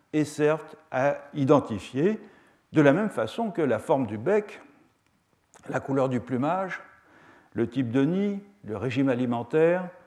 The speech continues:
et les messages sonores vont permettre de différencier telle ou telle espèce d'oiseau. Donc le monde animiste, il est composé, euh, de collectifs hum-, d'humains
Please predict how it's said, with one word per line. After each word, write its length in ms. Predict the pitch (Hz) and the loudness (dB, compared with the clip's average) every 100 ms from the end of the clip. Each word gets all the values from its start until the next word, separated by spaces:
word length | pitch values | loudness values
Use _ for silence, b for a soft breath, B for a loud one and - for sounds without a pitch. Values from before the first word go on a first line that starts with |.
| b b b b - | b b b b 4
et 280 | 151 165 135 | 6 6 4
les 220 | 135 143 | 0 2
messages 600 | 143 131 151 143 123 - | 0 -2 0 0 -2 -8
sonores 580 | - 147 127 117 143 143 | 0 2 4 2 2 0
vont 180 | 143 170 | -2 0
permettre 600 | 139 104 113 120 - - b b b | 0 0 -2 -6 -10 -20 b b b
de 160 | 104 151 | 0 0
différencier 920 | 147 143 131 107 104 - 123 151 151 b b b _ | 0 0 2 2 -4 -6 -4 -4 -8 b b b _
telle 360 | 143 143 156 165 - | 0 2 0 -6 -6
ou 100 | 120 | -6
telle 320 | 107 135 135 | -2 -2 0
espèce 640 | 113 - 127 120 120 - - _ | -2 -4 -4 -4 -6 -16 -20 _
d'oiseau. 460 | 90 101 95 90 - - _ _ _ _ _ b b b b b b b | -6 -4 -4 -6 -14 -18 _ _ _ _ _ b b b b b b b
Donc 180 | 185 196 | -2 4
le 80 | 190 | 4
monde 380 | 202 208 165 - | 4 0 -2 -4
animiste, 500 | 147 156 180 233 240 | -2 -2 0 0 -2
il 120 | 185 165 | -2 0
est 80 | |
composé, 840 | 156 151 143 147 143 202 226 220 117 | 0 -2 0 -2 0 -2 -2 -4 -6
euh, 280 | 131 143 123 B B B - | -4 0 -2 B B B -8
de 160 | 127 | -4
collectifs 840 | 139 170 151 147 - 170 160 - - 139 | -2 2 2 0 -2 -6 -6 -14 -12 -6
hum-, 160 | 127 - - | -6 -6 -12
d'humains 480 | 117 151 165 226 | -8 -4 -4 -6